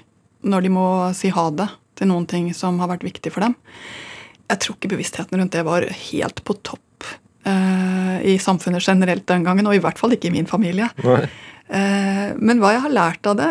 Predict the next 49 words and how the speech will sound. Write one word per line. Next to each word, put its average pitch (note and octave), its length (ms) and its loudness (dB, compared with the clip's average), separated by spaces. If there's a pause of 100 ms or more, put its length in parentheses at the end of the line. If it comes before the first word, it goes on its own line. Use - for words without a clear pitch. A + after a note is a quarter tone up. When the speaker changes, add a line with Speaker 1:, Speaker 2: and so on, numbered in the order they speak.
Speaker 1:
ja, B3+ 160 4
det - 80 2
er G#3 160 4
vel D4 140 2
nettopp B3 320 -2
det A#3 100 2
at C4 240 -2
vi B3 80 2
blir G3 300 2
jo C4+ 100 -6
formet F#3 400 0
av G3 80 -2
det F3+ 160 -2
som F#3+ 480 -2
skjer F3 240 -4
med G#3 140 0
oss. - 320 -6 (100)
Eh, G#3+ 320 2
det G3+ 220 4
å G#3+ 100 -2
komme F#3 240 2
inn F3 160 0
og F3+ 60 0
være F#3+ 180 -2
annerledes, F#3+ 720 -2
snakke G#3 400 -2
rart, - 160 -2
og F#3 80 -6
dessuten, - 320 -8
jeg D3 80 -4
mener, D#3+ 160 -6
herligheten, G3 320 -4
jeg - 80 -6 (140)
er G3 100 -8
jo F#3 140 0 (180)
pussig. A3 460 0 (500)
Jeg F#3+ 160 4
var, G3 320 4
eh, F#3+ 480 2 (400)
høy F3+ 160 -2
og G3 80 -6
tynn F#3+ 240 2
allerede F#3 400 0
som G3 160 2
liten, F#3+ 400 -2
sjeløyd, F3+ 800 2
overbitt, F3 560 0
snakket - 560 -4
da F3+ 140 4